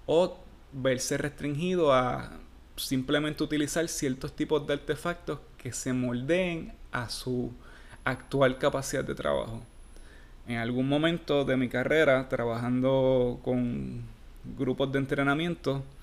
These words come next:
una clienta se me acerca y me dice, "Ah, Bruce, es que yo tuve una situación donde perdí el dedo, el hallux, eh, o lo que ustedes le llaman, la,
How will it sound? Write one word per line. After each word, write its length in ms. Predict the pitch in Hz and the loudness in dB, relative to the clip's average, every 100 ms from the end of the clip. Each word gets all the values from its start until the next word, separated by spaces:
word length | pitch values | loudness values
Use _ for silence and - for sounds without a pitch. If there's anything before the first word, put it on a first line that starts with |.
| - - - - - - - | -20 -20 -20 -12 -12 -10 -4
una 220 | 127 123 | -2 0
clienta 380 | 131 135 139 143 | 0 0 0 -2
se 120 | 143 | -2
me 80 | 135 | -2
acerca 320 | - 147 - | -2 -4 -2
y 20 | |
me 100 | 139 | -2
dice, 280 | 131 - 127 117 - - - - | -2 -4 -8 -10 -16 -18 -16 -6
"Ah, 160 | 151 180 | -2 0
Bruce, 320 | 165 170 - | 0 -2 -4
es 160 | 135 - | -8 -6
que 260 | - 143 127 - - - 135 | -6 -6 -6 -10 -10 -10 -8
yo 180 | 120 123 | -6 -4
tuve 400 | 131 139 139 135 | -2 0 2 2
una 220 | 139 135 | 0 -2
situación 580 | 139 143 139 - 175 156 | -4 -4 -4 -4 -4 -2
donde 280 | 147 123 131 | -2 -2 -2
perdí 520 | - 127 123 156 143 - - - | -4 -4 -2 -4 -4 -14 -16 -10
el 580 | 120 123 120 127 120 113 - - - - - | -8 -8 -8 -8 -10 -14 -16 -18 -16 -18 -12
dedo, 1200 | 123 123 123 139 139 139 135 131 123 120 131 131 120 | 0 4 6 6 6 6 6 4 2 -2 -6 -10 -6
el 160 | - 127 | -4 2
hallux, 640 | 143 139 131 - - - - - - | 6 6 6 -2 -6 -8 -12 -16 -10
eh, 160 | 120 117 117 | -8 -8 -4
o 80 | 131 | -4
lo 100 | 120 | -2
que 60 | |
ustedes 360 | 123 - 123 120 | -6 -4 -4 0
le 160 | 127 123 | 0 2
llaman, 420 | 123 123 123 127 | 0 0 -2 -2
la, 200 | 139 | -4